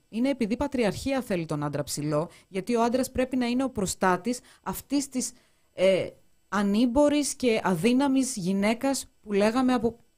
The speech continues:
λέγαμε νωρίτερα. Πρέπει να είναι μια φιγούρα που δεσπόζει, πρέπει να ακτινοβολεί δύναμη. Λοιπόν, όλα αυτά έρχονται και στο dating, οπότε εγώ πιστεύω ότι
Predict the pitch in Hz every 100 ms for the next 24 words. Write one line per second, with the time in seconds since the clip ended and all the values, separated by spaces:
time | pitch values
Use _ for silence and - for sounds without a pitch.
0 | - 190 220 247 247 233 226 240 156 139
1 | 135 _ _ _ - 254 269 254 220 277
2 | 269 247 277 262 202 220 254 262 180 190
3 | - 240 226 165 156 226 233 240 220 -
4 | 185 165 175 233 180 196 196 156 139 135
5 | - _ _ _ - 180 196 180 - _
6 | _ _ _ - 269 359 392 302 247 -
7 | 240 247 277 262 247 - 165 143 160 151
8 | 160 185 - 185 269 302 320 _ _ _
9 | _ _ - 214 269 294 - 262 254 294
10 | 294 294